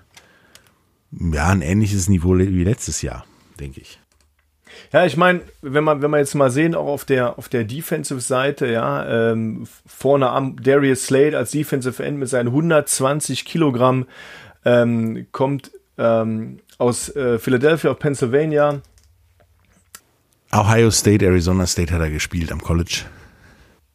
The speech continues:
Speaker 2: Unter anderem und war in der, äh, South Florida hat er auch gespielt, also ist ein bisschen hinter, hin und her, war aber in South Florida sogar Team-Captain und hat da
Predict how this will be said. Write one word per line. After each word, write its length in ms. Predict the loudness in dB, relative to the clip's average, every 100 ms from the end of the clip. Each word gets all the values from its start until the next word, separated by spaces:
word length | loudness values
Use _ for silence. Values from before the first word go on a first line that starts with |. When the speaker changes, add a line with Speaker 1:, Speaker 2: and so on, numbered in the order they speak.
| _ _ -6
Speaker 2:
Unter 260 | -4 -2 -2
anderem 240 | 0 0
und 160 | 0 2
war 160 | 2
in 60 | 2
der, 200 | -2 -4
äh, 200 | -2 0
South 260 | 0 0
Florida 280 | 0 2 2
hat 120 | 2
er 80 | 0
auch 140 | 0 -4
gespielt, 440 | -8 -6 -6 -4
also 200 | -4 -6
ist 100 | -6
ein 60 | -8
bisschen 220 | -6 -4
hinter, 240 | -4 -4
hin 200 | -6 -6
und 180 | -6 -2
her, 300 | 0 0 -2
war 200 | 0 2
aber 340 | 2 2 0 -2
in 180 | -6
South 260 | -2 -2 -2
Florida 260 | 0 0 2
sogar 260 | 0 0
Team-Captain 640 | 0 -2 0 -2 -4 -6 -8
und 240 | -6 -6
hat 140 | -4 -2
da 160 | -4